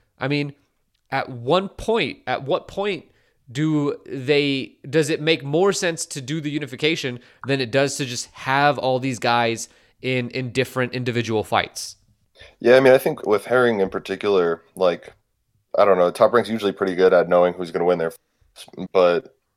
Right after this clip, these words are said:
Speaker 2: uh, having Burchelt there might have been more,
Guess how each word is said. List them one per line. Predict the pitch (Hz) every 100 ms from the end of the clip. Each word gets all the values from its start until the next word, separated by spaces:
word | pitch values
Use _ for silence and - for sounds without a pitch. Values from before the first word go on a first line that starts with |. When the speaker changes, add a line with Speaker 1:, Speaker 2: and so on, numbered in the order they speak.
| _
Speaker 2:
uh, | 92 92 85 80
having | 101 104 98
Burchelt | 98 - 104 85
there | 90 90 92 85 82 _ _ _ _ _ _ -
might | 98 95 95
have | 82
been | 90 90
more, | 87 87 85 82 -